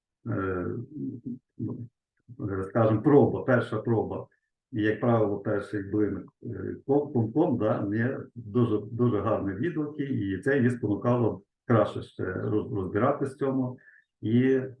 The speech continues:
запустити це на постійній основі. Тому запрошую ще раз на завтрашній ефір. Посилання під цим відео. Чекаємо.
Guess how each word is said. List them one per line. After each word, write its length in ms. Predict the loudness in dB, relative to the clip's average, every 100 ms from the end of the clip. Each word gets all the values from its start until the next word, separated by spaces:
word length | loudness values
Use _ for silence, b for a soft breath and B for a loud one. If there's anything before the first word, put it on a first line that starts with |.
| _
запустити 800 | -10 -4 -2 -2 -2 -2 0 -2
це 160 | 0
на 200 | 0 -2
постійній 460 | -4 -8 0 0 2
основі. 380 | -2 -4 -4 -6 b b b _
Тому 200 | 8 8
запрошую 580 | 6 6 4 2 -2 -4
ще 220 | -4 -4
раз 200 | -4 -10
на 240 | -12 -10 -12 -12 -6
завтрашній 520 | -4 -4 -6 -8 -10
ефір. 360 | -4 -4 -4 -10 _ _ _
Посилання 540 | -6 0 4 4 2 0
під 180 | -6 -2
цим 160 | 0
відео. 580 | 4 4 4 2 -2 -6
Чекаємо. 760 | -8 2 4 4 4 2 0